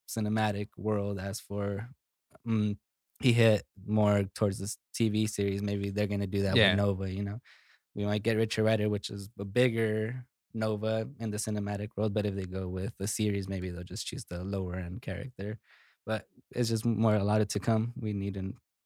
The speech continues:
Speaker 1: hopefully production comes soon.
Speaker 2: Yeah, hopefully, hopefully sooner than later, right?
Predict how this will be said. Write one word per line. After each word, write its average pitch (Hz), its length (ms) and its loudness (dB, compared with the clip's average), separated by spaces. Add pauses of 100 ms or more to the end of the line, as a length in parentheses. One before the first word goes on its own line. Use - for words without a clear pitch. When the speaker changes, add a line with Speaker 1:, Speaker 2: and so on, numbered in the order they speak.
(200)
Speaker 1:
hopefully 101 320 -6
production 95 440 -12
comes 101 220 -12
soon. 104 260 -6 (400)
Speaker 2:
Yeah, 120 400 10 (120)
hopefully, 127 500 10
hopefully 131 440 4
sooner 123 280 4
than 113 200 4
later, 104 260 4
right? 110 240 2